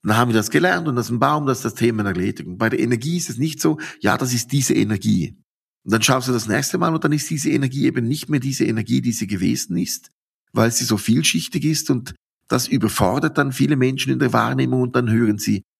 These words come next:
auf wahrzunehmen, äh, und geben sich die Zeit nicht, sich an das zu gewöhnen.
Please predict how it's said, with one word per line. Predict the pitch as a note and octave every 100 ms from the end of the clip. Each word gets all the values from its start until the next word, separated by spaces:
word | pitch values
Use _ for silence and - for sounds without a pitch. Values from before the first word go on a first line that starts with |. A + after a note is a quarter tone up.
| _
auf | - C3 C#3
wahrzunehmen, | D#3 D3+ - D#3+ D3 D#3+ F3+ G#3 - _ _ _ _ _
äh, | A2+ A2+ A2
und | A#2 G#2+
geben | B2 A#2+
sich | A#2 G#2+
die | -
Zeit | - G#2 C#3 D#3+ D#3+
nicht, | E3+ -
sich | - B2 A2+
an | G#2
das | G#2+ F#2+
zu | - G2
gewöhnen. | F#2+ D#2+ F#2 C#3 E3+ G#3